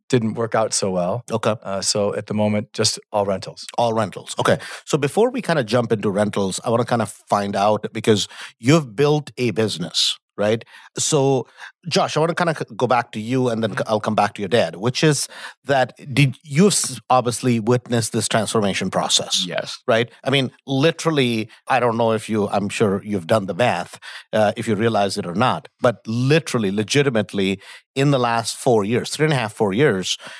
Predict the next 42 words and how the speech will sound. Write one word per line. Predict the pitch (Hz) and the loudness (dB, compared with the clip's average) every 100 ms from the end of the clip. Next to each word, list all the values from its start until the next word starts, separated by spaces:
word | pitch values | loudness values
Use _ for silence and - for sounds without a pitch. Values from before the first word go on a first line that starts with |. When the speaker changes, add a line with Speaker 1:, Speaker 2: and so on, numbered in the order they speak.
| - | -6
Speaker 2:
your | 127 | -2
dad | 123 117 113 123 - | 0 2 2 2 -2
has | - 113 107 107 107 101 | -8 0 2 2 2 -2
become | - 139 - 113 | -4 -4 0 -2
a | |
multimillionaire. | 104 107 101 110 95 113 101 - - - | 2 0 2 0 0 0 0 -4 -14 -2
When | 107 | 2
Speaker 3:
Oh, | 147 117 | 2 0
Speaker 2:
it | 92 | -4
Speaker 3:
yeah. | 92 - - | -4 -4 -2
Speaker 2:
Right. | 143 135 117 | 0 0 0
Oh, | 143 165 | 2 2
Speaker 3:
Oh, | |
Speaker 2:
yeah. | 135 113 95 | 2 0 0
Speaker 3:
yeah. | 143 | 2
Speaker 2:
You're | 151 | 2
like, | 147 123 | 2 2
"Oh, | 143 | 2
yeah, | 139 117 | 2 0
man, | 101 110 120 | 0 -4 2
someday," | 165 160 139 143 123 120 | 2 2 2 2 4 4
Speaker 3:
<laughs> | 123 | 4
Speaker 2:
right? | 135 139 - 254 381 | 2 0 0 0 0
<laughs> | - | 2
You | 151 147 - | 2 2 0
know? | 147 - 147 - 135 - - - - - 180 | -2 0 -2 0 -2 0 -2 -2 -6 -4 -4
So, | 151 180 | -2 2
but, | 165 147 - - | 2 2 -4 0
I | |
mean, | 156 160 147 | 2 2 2
literally, | 180 135 147 117 107 107 | 0 0 0 2 0 0
he | 127 120 | 0 0
has | 117 107 | 0 -2
become | 113 113 | 0 0
a | 104 | 0
multimillionaire | 104 98 98 143 156 113 | 0 2 2 0 0 0
in | 104 120 | 0 0
terms | 143 - | 0 0
of | 123 - - - | -4 -4 -16 -6
amount | 127 131 123 | 0 2 2
of | |
properties | - 123 110 104 98 | 2 0 2 -2 -2